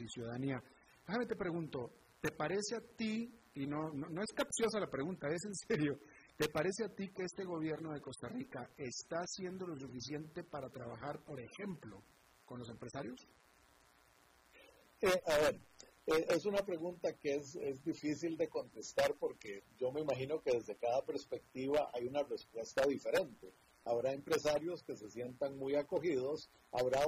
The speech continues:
Speaker 2: otros, me puedo imaginar los del turismo en este momento,
Speaker 1: Mm.
Speaker 2: ¿verdad? Con, con turismo básicamente vacío y detenido. Bueno, ¿qué, qué,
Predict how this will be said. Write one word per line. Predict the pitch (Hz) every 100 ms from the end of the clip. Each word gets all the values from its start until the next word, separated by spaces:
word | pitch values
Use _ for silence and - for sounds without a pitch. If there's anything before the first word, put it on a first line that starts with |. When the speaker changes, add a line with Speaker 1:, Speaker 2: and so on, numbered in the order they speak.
| 165
Speaker 2:
otros, | 147 - 170 -
me | 107 101
puedo | 117 123
imaginar | 139 143 143 139
los | 147 151
del | 135 131
turismo | - 110 123 147 143 127 110
en | 107
este | 110 143
momento, | 139 147 151 113 - 120
Speaker 1:
Mm. | 120 110 104 -
Speaker 2:
¿verdad? | 107 120 131
Con, | 120 107 - -
con | 113 113
turismo | 120 120 131 127 156 151 135 - _ _ -
básicamente | 127 127 143 143 151 143 131 110 98 -
vacío | 104 - 151 156 123
y | 104
detenido. | 107 107 110 113 131 127 143 156 _ _ _
Bueno, | - 160 123
¿qué, | - 131 -
qué, | 135 127